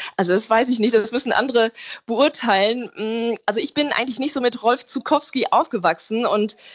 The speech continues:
äh, ich hab wahnsinnig viel Respekt vor ihm. Er hat einfach so viel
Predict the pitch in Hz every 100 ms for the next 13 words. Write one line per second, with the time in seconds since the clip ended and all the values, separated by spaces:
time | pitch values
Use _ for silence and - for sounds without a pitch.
0 | - - - - - 214 208 - - -
1 | 247 - 202 240 277 262 - 262 240 196
2 | - - - - 202 147 185 214 190 208
3 | 226 214 208 254 269 269 240 214